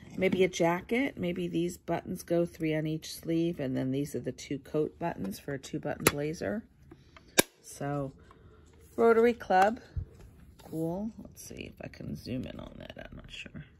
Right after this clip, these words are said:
Yeah, see? Rotary International. I know that symbol anywhere. Okay, so these... Oh, I forgot to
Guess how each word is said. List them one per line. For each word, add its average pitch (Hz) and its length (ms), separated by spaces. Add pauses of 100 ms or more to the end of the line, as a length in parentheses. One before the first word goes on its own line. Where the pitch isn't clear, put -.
(260)
Yeah, - 300
see? - 500 (960)
Rotary 113 420
International. - 800 (1300)
I - 40
know 233 180
that 202 180
symbol 262 420
anywhere. 190 680 (680)
Okay, 220 320
so 247 720 (200)
these... 269 800 (400)
Oh, 190 60
I 165 100
forgot - 300
to - 60